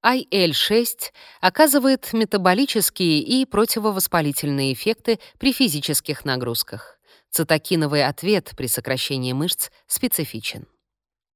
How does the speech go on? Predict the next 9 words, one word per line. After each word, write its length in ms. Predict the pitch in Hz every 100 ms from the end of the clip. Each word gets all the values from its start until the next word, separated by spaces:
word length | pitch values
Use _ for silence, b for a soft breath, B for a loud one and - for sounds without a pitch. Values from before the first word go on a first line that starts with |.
| _ _ _ _ b b b b b b
Это 240 | 233 220
означает, 580 | 202 202 - 240 214 156
что 240 | - 170
регулярные 600 | 160 160 170 196 165 156
физические 680 | 147 180 170 - 156 - 160
упражнения 800 | 151 160 151 151 175 214 240 247 b b b b
уменьшают 800 | 269 285 254 - 196 247 - -
нежелательное 840 | 254 226 220 151 156 - 185 185
воспаление, 720 | 160 143 156 131 143 202 240